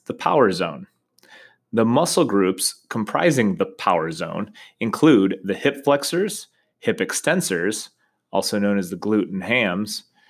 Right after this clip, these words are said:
spinal erectors, and the quadriceps. These lifts are enormous aids to developing the power zone. Additionally,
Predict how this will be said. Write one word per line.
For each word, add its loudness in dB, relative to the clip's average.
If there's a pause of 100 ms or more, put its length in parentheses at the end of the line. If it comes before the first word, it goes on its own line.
(200)
spinal 0
erectors, 0 (180)
and -4
the -10
quadriceps. -4 (840)
These 4
lifts 2 (100)
are 4
enormous 0
aids 2
to -8
developing 0
the -8
power 0
zone. -14 (680)
Additionally, 0